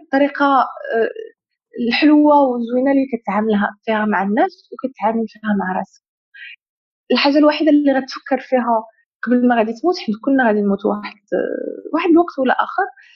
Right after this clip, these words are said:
هو الطريقة اللي عشتي بها، والطريقة اللي عطيتي بها للناس والناس عطاولك.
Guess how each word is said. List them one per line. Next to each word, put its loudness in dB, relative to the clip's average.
هو 4
الطريقة 0
اللي 4
عشتي -4
بها، 2
والطريقة -2
اللي 4
عطيتي 0
بها 2
للناس 2
والناس -2
عطاولك. -4